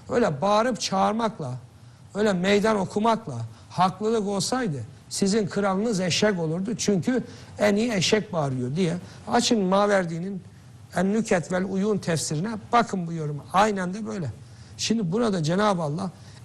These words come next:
eşek sesini bizzat kendi yarattığı şeyden rahatsız oluşunu değil. Dolayısıyla kûnû olunuz, gradeten maymunlar olunuz,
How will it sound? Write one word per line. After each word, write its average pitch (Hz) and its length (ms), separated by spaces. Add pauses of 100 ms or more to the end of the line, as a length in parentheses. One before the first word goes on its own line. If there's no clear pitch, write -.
(140)
eşek 190 300
sesini 170 460
bizzat 175 380
kendi 170 340
yarattığı 180 560
şeyden 180 520 (360)
rahatsız 165 480
oluşunu 165 460
değil. 165 160 (380)
Dolayısıyla 208 380
kûnû 247 760 (200)
olunuz, 220 480 (540)
gradeten 226 600 (580)
maymunlar 233 580
olunuz, 214 520